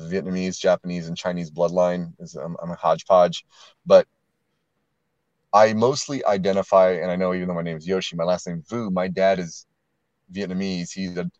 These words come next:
considers himself Vietnamese, and I identify as mostly Vietnamese, which I also speak. So when I saw Kelly Marie Tran, I'm like, "Oh, crap, there's a, there's, there's a Vietnamese actress on there. That's cool." And I saw the movie. I didn't think anything of it. And she got a lot of hate, which I didn't understand,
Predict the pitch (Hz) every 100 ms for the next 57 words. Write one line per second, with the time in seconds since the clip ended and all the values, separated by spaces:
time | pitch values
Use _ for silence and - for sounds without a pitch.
0 | _ - 95 107 98 95 101 85 95 95
1 | 98 85 92 98 101 87 85 85 85 80
2 | 78 80 92 90 - 87 80 78 85 85
3 | 82 - 85 82 82 80 82 - - 104
4 | - - _ _ _ _ _ _ _ _
5 | - 117 104 117 - 160 135 127 113 101
6 | 95 - 131 123 101 104 - 156 - -
7 | 175 202 - 107 104 - 107 98 110 104
8 | 98 90 113 113 113 104 95 131 - 104
9 | - 80 73 69 67 _ _ _ _ -
10 | 220 - - 87 98 131 104 - 147 139
11 | 98 95 104 123 214 185 131 - 104 110
12 | 98 101 131 - 101 - - - - 196
13 | 302 240 175 127 160 104 107 120 139 165
14 | 143 120 - 107 110 151